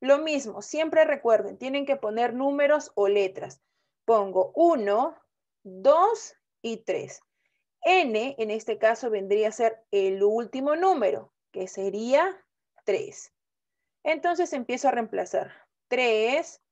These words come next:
por cuatro sobre dos me da el total de triángulos. Tres por cuatro, doce. Entre dos es igual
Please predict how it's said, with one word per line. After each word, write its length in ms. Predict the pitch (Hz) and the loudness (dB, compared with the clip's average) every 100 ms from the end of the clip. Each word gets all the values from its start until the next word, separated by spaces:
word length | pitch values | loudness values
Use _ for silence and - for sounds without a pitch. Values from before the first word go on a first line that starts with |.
| _ _ _ _ _ _ | _ _ _ _ _ _
por 320 | 220 247 277 | 4 4 2
cuatro 840 | 226 202 180 156 - 208 277 370 _ _ _ _ | 2 2 2 -2 0 2 2 -2 _ _ _ _
sobre 640 | - - 196 196 226 277 269 | -20 -6 -2 0 4 4 4
dos 540 | 254 247 330 - - _ _ _ _ _ | 2 2 0 -2 -20 _ _ _ _ _
me 180 | 233 240 | -4 0
da 80 | 240 | 2
el 100 | 240 | 2
total 320 | 220 220 220 | 0 2 4
de 100 | 220 | 2
triángulos. 640 | 220 185 170 165 170 196 | 2 -2 -2 -4 -8 -6
Tres 200 | - 302 | 2 2
por 220 | 294 285 277 | 4 0 4
cuatro, 400 | 247 254 208 190 | 2 4 0 2
doce. 520 | 214 202 - - - _ - | 2 0 -4 -14 -16 _ -4
Entre 440 | 220 208 208 196 | -4 -2 0 2
dos 360 | 240 349 370 _ - | 4 2 0 _ -8
es 240 | 214 202 | -6 -4
igual 360 | 202 208 247 | -4 4 4